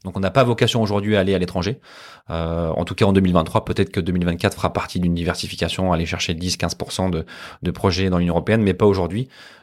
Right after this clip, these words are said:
Et les plateformes, de ce que j'en ai, euh, comme écho, sont pas encore, euh, intéressées aujourd'hui.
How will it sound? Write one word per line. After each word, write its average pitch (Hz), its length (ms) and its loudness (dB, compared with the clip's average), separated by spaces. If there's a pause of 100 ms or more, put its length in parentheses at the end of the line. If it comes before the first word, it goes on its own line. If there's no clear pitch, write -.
(120)
Et 101 100 -2
les 101 240 2
plateformes, 110 480 2
de 107 40 4
ce 95 60 -2
que 107 120 0
j'en 98 180 2
ai, 98 160 4
euh, 92 80 2
comme 92 180 -2
écho, 117 380 0 (160)
sont 92 180 -6
pas 110 100 4
encore, 107 320 2
euh, 92 200 4
intéressées 95 340 -2
aujourd'hui. 92 400 -2